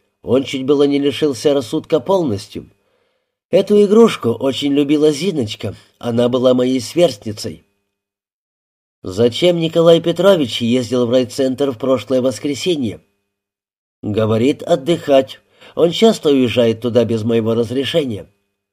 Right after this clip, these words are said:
Пришло время задать самый главный вопрос, и Антон спросил: "Чем вы, Игорь Владимирович, объясните такое совпадение?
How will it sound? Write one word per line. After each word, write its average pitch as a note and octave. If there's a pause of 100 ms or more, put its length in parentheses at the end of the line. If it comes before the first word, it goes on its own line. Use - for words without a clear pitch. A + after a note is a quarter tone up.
(920)
Пришло G#2
время D#3+
задать D3+
самый E3
главный D3+
вопрос, G#2+
и B2
Антон A2+
спросил: B2+ (1120)
"Чем F3
вы, F3
Игорь E3
Владимирович, D#3+ (280)
объясните E3
такое B2
совпадение? D3